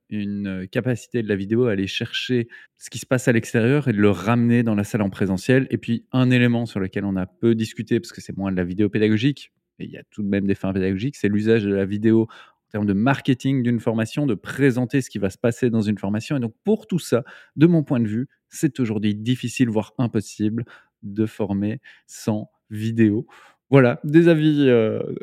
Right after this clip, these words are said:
différents en-, entre nous et des argumentations différentes. On va, euh, terminer, comme d'habitude, aussi avec nos recommandations. Qu'est-ce que vous conseillez à nos auditrices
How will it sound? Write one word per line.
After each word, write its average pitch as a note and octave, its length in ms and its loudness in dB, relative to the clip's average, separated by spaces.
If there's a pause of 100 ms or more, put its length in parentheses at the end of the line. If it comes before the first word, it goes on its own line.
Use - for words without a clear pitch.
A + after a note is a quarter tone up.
(440)
différents B2+ 640 2
en-, - 80 0
entre B2 560 2
nous D3+ 240 2
et C3 80 2
des G#2+ 300 0
argumentations A2 600 0
différentes. A2+ 580 -2
On D#3 140 2
va, D3+ 320 4
euh, A2 260 2
terminer, A#2+ 560 0
comme A#2 240 0
d'habitude, A2+ 560 2 (120)
aussi B2+ 320 0
avec G#2 240 4
nos G#2+ 160 4
recommandations. A2+ 760 0 (360)
Qu'est-ce C#3+ 200 -6
que - 120 -6
vous A#2+ 220 -2
conseillez A#2+ 500 -4
à B2 40 -2
nos A2+ 160 -2
auditrices A2+ 800 -8